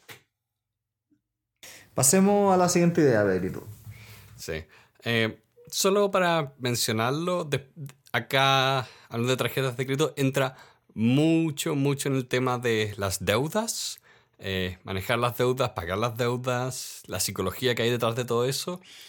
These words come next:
Speaker 2: Así que yo diría, solo por esta parte del libro, lo encontré muy recomendable para alguien que tenga ese problema.
Speaker 1: Mm, sí.
Speaker 2: Bueno,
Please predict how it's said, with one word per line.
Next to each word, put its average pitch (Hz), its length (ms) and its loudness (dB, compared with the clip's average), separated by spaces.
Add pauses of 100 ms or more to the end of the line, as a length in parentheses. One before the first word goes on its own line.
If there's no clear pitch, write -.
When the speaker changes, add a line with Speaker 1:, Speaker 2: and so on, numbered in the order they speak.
(400)
Speaker 2:
Así - 320 -12
que 120 400 -2
yo 104 160 -12 (140)
diría, 123 340 2
solo 196 420 2
por 202 120 2
esta 185 480 -2
parte 175 300 -2
del 185 100 -2
libro, 202 580 -6 (340)
lo 139 120 -2
encontré 135 280 -2
muy 131 300 2
recomendable 98 640 -2
para 95 560 -4
alguien 110 240 -2
que 110 80 -4
tenga 107 240 0
ese 101 160 -2
problema. 82 440 -4 (400)
Speaker 1:
Mm, 113 340 -4 (120)
sí. 113 220 -8 (1120)
Speaker 2:
Bueno, 131 260 -4